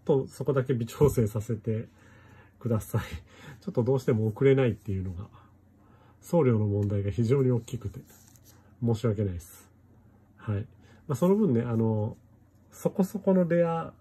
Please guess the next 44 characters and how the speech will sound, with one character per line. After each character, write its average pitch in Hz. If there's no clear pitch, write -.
も 160
し -
か 127
し -
た 117
ら 107
入 135
る 107
か -
も 160
し -
れ 107
な 101
い -
で -
す。 117
も 131
う、 117
と -
り 190
あ -
え 180
ず 123
慌 127
て 160
て 143
た 120
ん 98
で、 95
近 -
く 127
に 113
あ 107
る 95
束 131
か 104
ら 95
レ 123
ア 120
入 110
れ 113
た 110
ん 95
で、 98